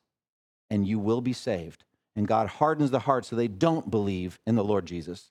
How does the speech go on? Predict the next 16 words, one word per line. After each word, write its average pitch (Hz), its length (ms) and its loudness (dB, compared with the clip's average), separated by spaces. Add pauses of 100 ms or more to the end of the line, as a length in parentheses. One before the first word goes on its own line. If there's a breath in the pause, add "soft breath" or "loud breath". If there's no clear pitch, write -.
(160)
and 107 140 0
are 98 100 4
not 90 220 -2
saved. 85 300 -4
Do 90 80 -10
you 90 40 -6
see 117 160 -10
the 113 80 -2
problem? 123 480 -2 (480)
That's 127 180 -2
exactly 143 600 2
what 143 160 2
we're 143 80 0
talking 147 460 2
about 90 260 0
here, 80 240 -12